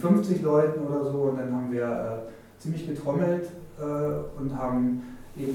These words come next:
ein- oder zweimal so größere Versammlungen einberufen, wo dann auch, äh, zumindest einmal, äh, wirklich zwei Drittel oder also viele, viele von den freien Mitarbeitern natürlich in ihrer Freizeit trotzdem gekommen sind.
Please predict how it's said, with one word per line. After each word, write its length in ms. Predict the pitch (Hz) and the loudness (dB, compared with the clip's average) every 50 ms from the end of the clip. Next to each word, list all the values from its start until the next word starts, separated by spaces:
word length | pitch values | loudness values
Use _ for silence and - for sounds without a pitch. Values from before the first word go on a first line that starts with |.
| 135 - | -2 -2
ein- 180 | 120 127 143 143 | 0 2 4 4
oder 120 | 131 127 | 4 4
zweimal 340 | 123 - - - 131 147 147 143 | 4 2 2 4 6 6 4 4
so 60 | 143 123 131 | 4 2 2
größere 200 | 139 139 143 151 | 2 4 4 4
Versammlungen 500 | 143 139 131 123 123 127 143 143 143 143 | 4 4 2 4 4 6 6 6 8 6
einberufen, 460 | 139 123 123 123 120 117 120 117 - - 117 117 | 6 4 4 2 2 2 0 -2 -2 -2 -2 -2
wo 60 | 113 | 0
dann 200 | 117 117 117 120 | 0 0 0 0
auch, 280 | - 117 117 117 - - - - | 0 -2 -2 -2 -4 -6 -8 -6
äh, 320 | 131 131 - - - - - 135 - - - - - | -4 -4 -2 -2 -4 -4 -6 -8 -8 -10 -12 -12 -6
zumindest 300 | 135 139 147 147 143 - | 0 2 2 2 2 0
einmal, 520 | - - - 135 139 143 135 127 123 120 120 | -2 -2 0 2 2 4 4 4 2 2 0
äh, 320 | 123 131 131 135 - - | 0 0 0 -2 -2 -4
wirklich 240 | 123 - - - - - - | -6 -6 -8 -10 -10 -14 -12
zwei 140 | - - - | -8 -6 -4
Drittel 400 | - - 147 147 156 151 147 139 | 0 2 2 4 4 4 4 4
oder 360 | 135 - - 120 123 - - | 2 0 0 0 0 0 0
also 120 | - 131 127 | -2 -2 -4
viele, 380 | 123 - - - 180 185 185 170 - | -6 -8 -2 2 4 6 6 6 4
viele 400 | - 151 151 147 147 139 135 - | 2 0 2 2 4 4 4 2
von 160 | - 135 127 | 2 0 0
den 120 | 127 123 127 | 0 0 -2
freien 240 | 123 123 127 127 - | 0 0 0 2 2
Mitarbeitern 500 | - 156 151 139 - - - - - - | 2 2 2 2 2 2 2 2 0 0
natürlich 320 | 123 123 - 151 147 147 143 | 0 0 0 2 2 2 2
in 120 | 139 131 | 0 2
ihrer 140 | 127 120 120 | 0 0 -2
Freizeit 520 | 120 - 123 120 117 117 120 123 120 123 123 | -2 -4 -4 -4 -4 -2 -2 -2 -2 -2 -4
trotzdem 300 | 127 123 123 120 120 117 | -4 -6 -4 -4 -4 -2
gekommen 340 | 120 117 131 135 147 156 | -2 -2 0 0 0 0
sind. 280 | 156 160 165 175 190 - | 0 0 0 0 -2 -2